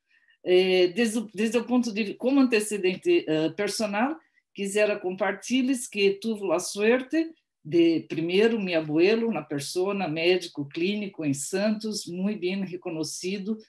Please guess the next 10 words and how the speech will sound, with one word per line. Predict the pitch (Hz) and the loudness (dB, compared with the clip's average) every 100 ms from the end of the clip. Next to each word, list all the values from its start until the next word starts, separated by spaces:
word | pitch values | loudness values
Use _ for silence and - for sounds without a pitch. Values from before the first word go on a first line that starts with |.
| _ _ _ | _ _ _
por | 160 160 | -4 -2
el | 165 | 0
enfoque, | 147 - 151 151 147 - 147 - | -2 -6 -4 -4 -4 -4 -2 -2
eh, | 135 131 131 - - _ _ _ _ _ - | -4 -4 -4 -6 -12 _ _ _ _ _ -4
humanitario | 190 202 190 180 175 190 190 202 220 220 _ | -2 0 -2 -2 0 2 2 2 -2 -6 _
y | - | -12
político | 151 196 170 175 175 - 185 185 180 _ | -6 -4 -4 -4 -6 -8 -6 -4 -4 _
de | - 170 | -4 -4
sus | 175 165 | -2 -4
acciones. | 165 165 - 175 139 139 - - | -4 -6 -10 -10 -12 -16 -20 -20